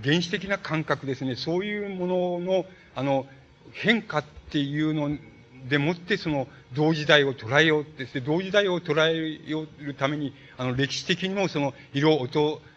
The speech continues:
それから匂いっていうようなものの変化っていうのを、それを捉えていけば、あの、捉えられるんだっていうふうに、あの、柳田国はその、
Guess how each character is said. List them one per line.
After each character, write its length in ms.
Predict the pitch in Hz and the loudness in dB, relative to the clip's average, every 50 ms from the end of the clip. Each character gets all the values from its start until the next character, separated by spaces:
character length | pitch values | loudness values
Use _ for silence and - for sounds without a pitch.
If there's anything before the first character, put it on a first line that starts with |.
| _ - | _ -10
そ 60 | - | -8
れ 60 | 139 | 0
か 120 | 127 151 | 2 2
ら 40 | 139 | 4
匂 260 | 127 127 139 151 170 | 4 4 4 4 4
い 20 | 175 | 4
っ 40 | 175 | 2
て 120 | 175 - | -2 -4
い 0 | |
う 80 | 147 139 | -4 -2
よ 60 | 135 | -2
う 40 | 123 | -2
な 60 | 127 | -4
も 60 | 127 | -4
の 60 | 127 123 | -4 -4
の 100 | 123 110 | -4 -4
変 240 | - 143 165 185 | -2 0 0 0
化 120 | - - 147 | 2 0 0
っ 40 | - | 0
て 180 | - - - | -2 -6 -6
い 40 | 131 | -4
う 20 | |
の 100 | 127 123 117 | -4 -4 -4
を、 40 | - - - - - | -6 -10 -16 -18 -4
そ 100 | - 160 | 0 2
れ 60 | 147 | 2
を 40 | 143 | 2
捉 280 | 147 139 135 156 170 175 | 0 -2 0 2 2 2
え 60 | 175 | 2
て 100 | 170 160 | 0 -2
い 100 | 147 143 | -2 0
け 120 | - 190 | 0 4
ば、 200 | 175 170 147 - - - - - - - | 8 8 8 8 6 -2 -16 -20 -14 -8
あ 60 | 120 | -4
の、 320 | 123 120 120 120 120 113 - - - | -2 0 0 0 -2 -2 -6 -12 -10
捉 220 | - 131 135 151 156 | -4 2 6 10 10
え 80 | 165 | 10
ら 100 | 165 165 | 10 10
れ 80 | 160 160 | 8 6
る 60 | 156 | 4
ん 80 | 143 131 | 0 -4
だ 80 | 123 | -6
っ 40 | 123 | -8
て 220 | - - - - | -10 -10 -8 -6
い 80 | 123 120 | -6 -4
う 40 | 120 | -4
ふ 120 | 127 165 | -2 -2
う 60 | 180 | 0
に、 200 | 175 165 139 123 - - - - - - | 2 2 0 0 -2 -8 -16 -20 -14 -8
あ 80 | 117 113 | -6 -4
の、 360 | 117 117 113 117 117 117 123 131 131 131 135 | -2 -2 -2 -2 -2 -2 -4 -6 -8 -10 -6
柳 300 | 139 123 127 143 143 147 | -4 0 0 2 2 2
田 100 | 147 127 | 2 2
国 200 | - 143 143 156 | 2 0 2 2
は 120 | 160 139 | 2 2
そ 100 | - 143 | 2 0
の、 180 | 131 127 123 | -4 -4 -6